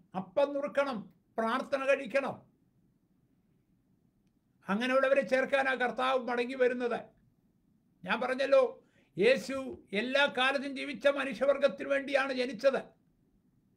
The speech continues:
ഇനിയും ജനിക്കാൻ പോകുന്നവർക്ക് വേണ്ടി ഇവിടെ യേശു ജനിച്ചത്. യേശു മടങ്ങി വരുന്നത് പക്ഷേ യേശുവിൻ്റെ ഒന്നാം വരവിനെ അംഗീകരിച്ചവർക്ക് വേണ്ടിയാ, അല്ല എല്ലാവരെയും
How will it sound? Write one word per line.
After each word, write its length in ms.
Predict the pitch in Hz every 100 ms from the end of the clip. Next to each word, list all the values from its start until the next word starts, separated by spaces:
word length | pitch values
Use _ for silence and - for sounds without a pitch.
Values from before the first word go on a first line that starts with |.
| _ _ _ 196
ഇനിയും 220 | 233 294 269
ജനിക്കാൻ 420 | 277 285 269 285 277
പോകുന്നവർക്ക് 480 | 277 285 285 - 277
വേണ്ടി 140 | 285 285
ഇവിടെ 160 | 285 277 277
യേശു 200 | 240 302 277
ജനിച്ചത്. 440 | 285 311 277 - - _ _ _ _ _ _ _ _ _ _ _ _ _ 160
യേശു 280 | 226 - 262 262 247
മടങ്ങി 360 | 233 285 320 302
വരുന്നത് 300 | 277 277 262
പക്ഷേ 260 | 240 - 220 123 - _ _ _ _ _ _ _ _ _ _ _ _ _ -
യേശുവിൻ്റെ 420 | 214 240 262 262 254
ഒന്നാം 260 | 254 277 277
വരവിനെ 320 | 277 262 262 254
അംഗീകരിച്ചവർക്ക് 680 | 240 254 262 247 254 254 - 240
വേണ്ടിയാ, 300 | 233 185 - _ _ _ _ _ _ _ _ _ _ _ _
അല്ല 160 | 180 208 208
എല്ലാവരെയും 420 | 220 240 247 247